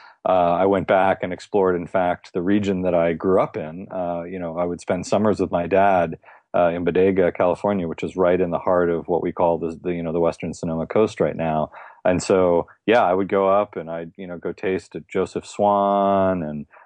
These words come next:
um, uh, Hartford Family and, and all these places up there in, in Sonoma and the Russian River, um, and over into Napa and explore there as well. So yeah, that became a,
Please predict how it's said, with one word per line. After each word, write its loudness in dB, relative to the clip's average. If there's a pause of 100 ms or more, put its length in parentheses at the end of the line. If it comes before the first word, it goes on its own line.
(120)
um, -2 (320)
uh, 0
Hartford -2
Family 2
and, -2
and 0
all 4
these 2
places -2
up -2
there 2
in, -4
in -8
Sonoma 0
and -2
the -2
Russian 0
River, 2 (380)
um, 0
and -4
over 0
into -4
Napa 2
and -4
explore -2
there 2
as -2
well. 2
So -2
yeah, 4
that -2
became -6
a, -2